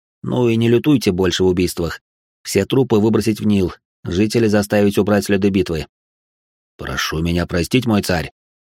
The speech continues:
но можно мне услышать причины подобной милости?» удивился он. «Тот урод сказал, что они еще до нашего нападения на город договорились с царем Хатшепсут, что меня они захватят в плен,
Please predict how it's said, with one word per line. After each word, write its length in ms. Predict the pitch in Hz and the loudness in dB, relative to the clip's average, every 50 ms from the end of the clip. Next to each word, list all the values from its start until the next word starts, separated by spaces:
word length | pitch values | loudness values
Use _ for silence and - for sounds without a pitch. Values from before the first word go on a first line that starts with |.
| _ _ | _ _
но 160 | - 73 73 80 | -8 -6 -2 0
можно 320 | 101 127 135 117 117 127 | 2 2 2 2 2 2
мне 180 | 123 120 123 123 | 2 2 2 2
услышать 420 | 120 110 - 131 120 117 117 107 | 2 2 2 0 0 0 0 0
причины 400 | - 131 123 - 160 151 123 101 | 0 -2 0 2 2 2 2 2
подобной 400 | - 95 90 92 87 90 98 92 | 0 0 -2 -2 -2 0 -2 0
милости?» 520 | 92 95 87 85 80 - - 82 76 - - _ _ _ _ _ _ | 0 0 0 -2 -2 -4 -4 -6 -6 -8 -10 _ _ _ _ _ _
удивился 480 | - 85 78 78 76 78 73 - - 78 | -8 -6 -4 -4 -4 -4 -4 -4 -4 -4
он. 180 | 71 67 - - _ _ _ _ _ _ _ _ _ _ _ _ _ _ _ _ _ _ | -6 -6 -8 -12 _ _ _ _ _ _ _ _ _ _ _ _ _ _ _ _ _ _
«Тот 280 | - 127 123 113 - - | -2 0 0 0 0 -2
урод 400 | - 123 123 120 135 151 143 - | -2 0 0 2 2 0 0 -2
сказал, 480 | - - - 98 101 104 143 151 135 104 | -4 -4 -2 -2 -2 0 0 0 0 0
что 240 | - - - 90 90 | -2 -2 -2 -4 -2
они 280 | 92 98 104 110 110 | 0 0 0 0 2
еще 300 | 107 101 - - 113 107 | 0 0 0 0 0 0
до 160 | 101 101 104 | 2 2 0
нашего 400 | 104 117 110 104 - - 104 101 | 2 0 0 0 0 0 2 2
нападения 580 | 104 101 101 104 104 98 107 107 104 104 104 104 | 2 2 0 0 0 2 2 2 2 2 2 2
на 140 | 104 104 98 | 2 0 0
город 400 | 104 135 143 123 101 82 80 82 | 0 0 0 0 0 -2 -2 -4
договорились 580 | 82 85 82 90 92 101 110 123 120 110 104 | -4 -4 -2 -2 -2 0 0 0 -2 -2 -4
с 40 | - | -4
царем 320 | - 107 98 107 110 110 104 | -2 -2 0 0 0 0 -2
Хатшепсут, 720 | - 101 101 - - - 107 - - - 156 131 - - _ _ _ _ _ _ _ _ _ | -4 -6 -6 -4 -6 -6 -6 -6 -2 -2 -2 -2 -2 -6 _ _ _ _ _ _ _ _ _
что 240 | - - - - 98 | -16 -12 -6 -4 0
меня 340 | 101 104 104 110 123 131 - - | 0 2 2 2 2 0 0 0
они 200 | 107 107 110 107 | 0 0 0 0
захватят 440 | 104 110 104 - 113 104 107 98 | 0 0 0 0 0 0 0 -2
в 80 | - - | -4 -2
плен, 360 | - 95 87 92 117 131 131 | -2 0 0 0 -2 -4 -8